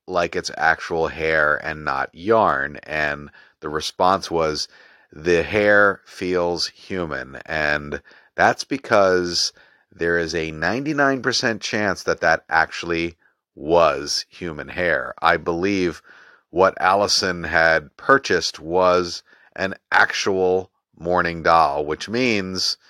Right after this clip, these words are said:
that doll at some point was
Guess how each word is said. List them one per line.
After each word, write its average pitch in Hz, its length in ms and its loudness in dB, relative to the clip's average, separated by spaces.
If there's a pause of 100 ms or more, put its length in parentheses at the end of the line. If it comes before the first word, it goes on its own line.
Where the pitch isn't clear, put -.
(400)
that 87 240 2
doll 92 760 4
at 90 200 -6
some 90 280 -4
point 95 520 0 (500)
was 85 960 2